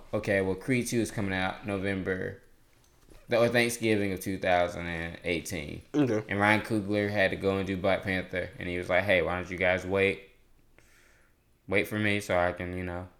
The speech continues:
Speaker 1: do my thing on the, on Creed two?" 'Cause
Speaker 2: Mm-hmm.
Speaker 1: that's technically his franchise. He fucking
Speaker 2: Yeah,
Speaker 1: gave them
Speaker 2: yeah,
Speaker 1: that
Speaker 2: yeah, yeah.
Speaker 1: idea. They could have waited.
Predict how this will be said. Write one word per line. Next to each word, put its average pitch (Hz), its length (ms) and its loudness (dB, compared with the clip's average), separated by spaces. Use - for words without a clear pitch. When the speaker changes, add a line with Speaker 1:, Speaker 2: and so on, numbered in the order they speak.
Speaker 1:
do 110 120 -4
my 107 140 0
thing 117 420 -2
on 110 220 -6
the, 113 140 -6
on 113 180 0
Creed 113 280 -2
two?" 117 240 -2
'Cause - 140 -4
Speaker 2:
Mm-hmm. 95 60 0
Speaker 1:
that's 104 180 6
technically 104 520 4
his 95 200 2
franchise. 82 540 0
He 101 200 0
fucking 98 400 0
Speaker 2:
Yeah, 117 140 10
Speaker 1:
gave 131 120 12
them 131 120 12
Speaker 2:
yeah, 117 40 10
Speaker 1:
that 104 200 12
Speaker 2:
yeah, 98 80 12
yeah. 104 40 4
Speaker 1:
idea. 98 260 4
They 110 160 6
could 117 200 2
have 92 180 -2
waited. 95 360 2